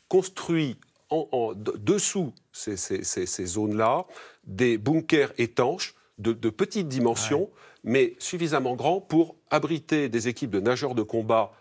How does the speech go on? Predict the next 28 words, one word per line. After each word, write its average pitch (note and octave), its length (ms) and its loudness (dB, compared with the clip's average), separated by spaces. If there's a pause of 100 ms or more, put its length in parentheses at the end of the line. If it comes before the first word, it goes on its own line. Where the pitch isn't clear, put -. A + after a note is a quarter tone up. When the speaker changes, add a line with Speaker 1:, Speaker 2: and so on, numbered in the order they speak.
Speaker 1:
sur - 500 -2 (180)
des G#2 180 -2
semi-rigides A#2 840 -2
extrêmement G2 420 -4
rapides, F3 420 -4 (260)
et G2+ 40 0
avec D3 140 2
une A#2 100 -2
capacité B2+ 600 -2
de F#2+ 140 -4
frappe - 460 -4
et G#2+ 100 -2
d-, F2 140 -4
et G2+ 100 -2
d'aller-retour. A2 600 -2 (160)
Alors - 120 -18
je - 80 -8
ne G#2 60 -6
sais A2+ 120 -4
pas A2+ 140 0
si G#2+ 140 -10
ce - 100 -8
sont - 180 -10
ces A#2 280 -2
équipes-là A#2 540 -2 (260)
qui G2+ 100 -4
auraient F#2+ 140 -2
frappé. D#3 600 2